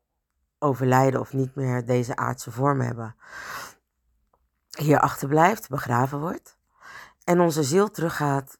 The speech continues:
het, het licht in. En niet naar het licht, want dan ben je dus aardgebonden.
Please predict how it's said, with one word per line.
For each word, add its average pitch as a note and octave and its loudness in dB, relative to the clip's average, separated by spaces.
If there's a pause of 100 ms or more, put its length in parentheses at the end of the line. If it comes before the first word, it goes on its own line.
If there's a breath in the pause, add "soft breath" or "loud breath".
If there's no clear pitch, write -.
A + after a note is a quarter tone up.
(140)
het, C#3 -8 (140)
het C#3+ -4
licht C#3 2
in. - -6 (560)
En C3+ 2
niet C#3+ 2
naar C3+ 8
het F3 -4
licht, F3 -2
want D3 -6
dan D3 2
ben C#3 6
je C3 4
dus A#2 -2
aardgebonden. B2+ -4